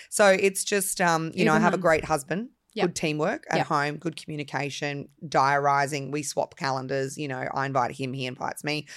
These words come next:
Speaker 1: So we know where we are because it's a lot logistically. Um, but mums, you know, like, I probably, you know, my family is busy. My parents both work. They have their own businesses.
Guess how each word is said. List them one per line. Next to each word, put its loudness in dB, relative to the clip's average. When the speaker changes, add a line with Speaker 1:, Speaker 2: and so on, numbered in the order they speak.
Speaker 1:
So 2
we -2
know 2
where 2
we -4
are -2
because -4
it's -6
a -2
lot 0
logistically. -4
Um, 2
but 2
mums, -4
you -4
know, 0
like, 2
I -2
probably, 2
you -2
know, 2
my 2
family 0
is -4
busy. -6
My -2
parents -6
both -4
work. 2
They -2
have -4
their -4
own -6
businesses. -2